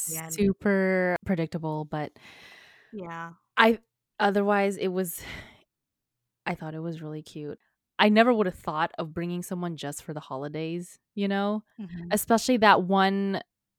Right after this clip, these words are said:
Speaker 2: f-, aunt, I think she was the aunt, right? That kept bringing, like, a different <laughs> person
Speaker 1: <laughs>
Speaker 2: every holiday.
Speaker 1: Every holiday.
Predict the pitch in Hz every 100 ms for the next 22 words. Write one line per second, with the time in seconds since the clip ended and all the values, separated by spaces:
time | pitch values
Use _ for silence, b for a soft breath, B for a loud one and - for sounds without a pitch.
0 | _ - _ _ 208 185 214 - - _
1 | 196 233 233 226 214 - 196 - 165 190
2 | 175 170 - 180 165 175 180 170 - 160
3 | 180 262 262 - 214 - 311 285 302 233
4 | 254 240 285 - 233 - 370 - - _
5 | 247 240 262 277 247 254 233 208 196